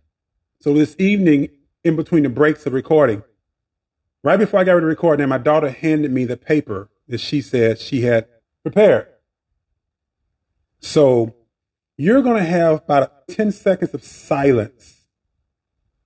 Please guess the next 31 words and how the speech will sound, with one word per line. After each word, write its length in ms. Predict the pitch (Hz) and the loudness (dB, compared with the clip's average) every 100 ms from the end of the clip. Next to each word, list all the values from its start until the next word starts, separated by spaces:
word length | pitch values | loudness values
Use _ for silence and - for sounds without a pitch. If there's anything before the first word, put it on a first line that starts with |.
| _ - | _ -6
because 640 | 131 123 - 143 127 - - | -4 -2 2 4 4 0 -6
I 160 | 156 | -2
want 320 | 180 165 160 - | 0 2 0 -4
to 200 | 147 127 | -4 -4
get 400 | 110 143 147 - | 0 0 0 -2
this 240 | 131 - | -2 -2
paper 380 | - 147 - 120 | -2 -2 0 -6
for 200 | - 135 | -4 -4
you 180 | 120 117 | -2 -2
guys. 340 | 113 104 101 | -2 -2 -6
So 160 | - 120 | -8 -10
please 600 | _ 180 175 127 104 _ _ _ _ _ _ | _ -2 0 0 -4 _ _ _ _ _ _
bear 260 | 117 147 139 | 0 2 2
with 180 | 156 160 | 0 -4
me 100 | 156 | -6
for 140 | 139 | -6
these 160 | 135 - | -8 -8
few 220 | 151 156 | -8 -8
seconds, 640 | - - 180 208 208 - | -8 -4 -4 -4 -10 -12
'cause 340 | - 147 123 - _ _ _ 156 _ _ _ - | -2 -2 -2 -8 _ _ _ -16 _ _ _ -2
it's 140 | 139 | 0
gonna 120 | 147 139 | 2 0
be 140 | 143 | 0
awkward, 460 | 147 170 208 208 - | 0 2 2 -2 -2
quiet, 440 | 185 185 196 156 | 0 2 0 2
but 80 | 147 | 0
if 100 | - | 0
I 60 | 165 | -2
don't 220 | 185 151 | 0 2
read 260 | 160 180 | 2 2
this 260 | 190 190 | 0 -2